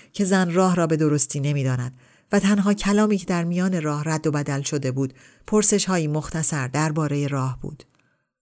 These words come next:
کاظم با فانوس سر کوچه ایستاده بود.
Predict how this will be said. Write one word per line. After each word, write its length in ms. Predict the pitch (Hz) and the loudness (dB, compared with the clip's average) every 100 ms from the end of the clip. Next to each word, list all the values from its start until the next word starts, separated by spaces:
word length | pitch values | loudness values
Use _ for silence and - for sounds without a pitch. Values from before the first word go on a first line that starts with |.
| _ _ _ _ _ | _ _ _ _ _
کاظم 440 | - 214 196 185 175 | 0 2 4 2 2
با 140 | 175 | 0
فانوس 500 | 165 190 180 175 170 - - - | 0 -2 -2 0 0 -2 -14 0
سر 280 | 226 220 | 4 6
کوچه 340 | 220 - 165 165 | 4 2 0 0
ایستاده 500 | 139 - 139 139 135 | 0 0 0 -2 -4
بود. 240 | 127 127 | -4 -10